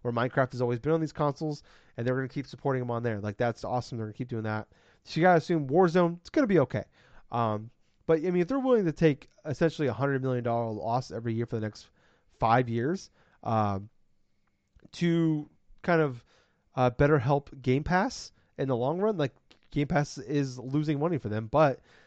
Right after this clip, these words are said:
that's the future for them. The, the future, the plan is not necessarily buying consoles, but getting in the ec-, in the ecosystem,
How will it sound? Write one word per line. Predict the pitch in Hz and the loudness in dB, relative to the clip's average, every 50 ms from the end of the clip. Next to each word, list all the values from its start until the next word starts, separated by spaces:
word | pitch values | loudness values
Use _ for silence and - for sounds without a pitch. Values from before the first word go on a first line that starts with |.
| _ _ _ | _ _ _
that's | - 127 131 - - | 2 2 2 2 -2
the | - 127 | -8 -4
future | - 196 208 - - | -4 -4 -4 -4 -6
for | 113 | -6
them. | 110 101 101 | -6 -6 -2
The, | 107 117 117 | -4 -4 -2
the | 117 127 | -4 -6
future, | - - 180 170 - 170 | -4 -4 -8 -8 -8 -8
the | 135 131 | -10 -8
plan | 131 - 190 202 202 175 | -4 -2 0 2 2 2
is | 143 127 113 - _ _ _ _ _ _ | 2 0 -2 -4 _ _ _ _ _ _
not | 185 190 | 2 4
necessarily | 190 185 165 - 185 156 | 4 4 4 4 4 2
buying | 139 120 - 135 135 135 131 120 | 4 4 2 4 4 4 0 0
consoles, | - 160 165 190 180 - 139 120 | 2 2 2 2 2 0 -6 -4
but | 120 123 113 | -4 -6 -2
getting | 110 139 139 139 127 | 0 -2 0 0 -2
in | 131 123 117 | -2 -2 -2
the | 117 117 | -2 -2
ec-, | 135 156 - - | -2 -4 -6 -6
in | - 135 123 | -6 -4 0
the | 123 135 190 208 | 0 0 0 2
ecosystem, | - - - - 123 107 - - 113 113 127 | 0 -2 0 0 -6 -6 -4 -4 -6 -6 -6